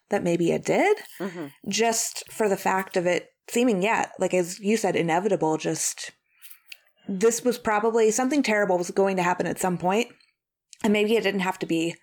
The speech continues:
Speaker 1: this ter-, this terrible, this level
Speaker 2: Right.
Speaker 1: of tragedy. But yeah, the way that everything was orchestrated to lead up to those events,
Speaker 2: Mm-hmm.
Speaker 1: it's just, gosh,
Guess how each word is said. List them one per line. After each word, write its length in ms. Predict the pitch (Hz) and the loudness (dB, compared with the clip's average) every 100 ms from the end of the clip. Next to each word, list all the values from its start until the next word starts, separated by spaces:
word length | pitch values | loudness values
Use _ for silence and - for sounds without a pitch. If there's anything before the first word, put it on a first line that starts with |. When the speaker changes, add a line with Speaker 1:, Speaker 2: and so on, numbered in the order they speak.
| _ | _
Speaker 1:
this 500 | - 156 156 160 - | -12 -2 0 2 -2
ter-, 360 | - 185 196 202 - | -4 0 0 -2 -4
this 180 | 233 240 | -4 -2
terrible, 360 | 294 302 320 302 | 0 0 2 0
this 240 | 190 - | 0 -2
level 520 | 180 170 214 311 311 - - - | -2 0 2 0 -2 -12 -18 -12
Speaker 2:
Right. 200 | - 131 | -8 -4
Speaker 1:
of 100 | 226 | -2
tragedy. 600 | - 233 233 240 277 277 - - - - - | 0 0 0 0 0 0 -6 -20 -20 -20 -16
But 240 | 185 220 190 | -4 0 2
yeah, 240 | 202 190 | 2 0
the 200 | 175 190 | 0 0
way 260 | 196 208 226 | 2 2 2
that 420 | 208 196 185 - _ | 2 2 0 -6 _
everything 360 | 202 190 190 190 | -4 0 0 2
was 140 | 170 | 0
orchestrated 920 | - 165 180 - 185 170 165 160 156 - _ _ - | 0 -4 -4 -4 0 0 2 0 -2 -8 _ _ -4
to 100 | 208 | 0
lead 200 | 180 175 | 2 2
up 160 | 170 - | 0 0
to 80 | |
those 200 | 175 160 | 0 0
events, 680 | 165 165 170 160 - - - - _ - | 0 -2 -2 -4 -8 -10 -10 -14 _ -14
Speaker 2:
Mm-hmm. 300 | 160 156 131 - _ | -12 -12 -14 -16 _
Speaker 1:
it's 180 | - - | -12 -2
just, 420 | 202 180 - - | -2 -2 -6 -8
gosh, 300 | 185 202 - | -4 -4 -4